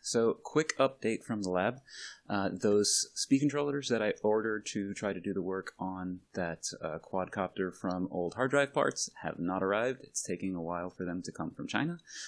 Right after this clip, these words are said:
So I thought I'd show you something else that I've been working on in the interim to tide my time over.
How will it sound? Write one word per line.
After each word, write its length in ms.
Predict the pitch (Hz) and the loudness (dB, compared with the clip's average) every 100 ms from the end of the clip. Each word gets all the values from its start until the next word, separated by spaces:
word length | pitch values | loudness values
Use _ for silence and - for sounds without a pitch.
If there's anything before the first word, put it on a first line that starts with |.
| - | -2
So 360 | - 101 101 - | 2 4 4 2
I 120 | 92 | 0
thought 240 | - 135 | 0 0
I'd 100 | 113 | 2
show 220 | - 117 | 2 2
you 180 | 110 107 | 0 -2
something 460 | - 98 98 95 - | -4 -4 0 -2 -2
else 320 | 90 104 - - | -4 -2 -4 -4
that 160 | 123 | -4
I've 140 | 117 113 | -4 -2
been 140 | 117 | -2
working 300 | 113 123 123 | -2 -4 -4
on 120 | 123 | -2
in 60 | 110 | -2
the 100 | 98 | 0
interim 440 | 107 - 131 135 _ - - - | 0 0 -4 -4 _ -20 -18 -12
to 240 | - 92 80 | -4 -2 -2
tide 320 | - 95 98 | -2 -2 -2
my 140 | 80 | -4
time 260 | - - 82 | -2 -2 -2
over. 320 | 76 85 104 | 0 0 -2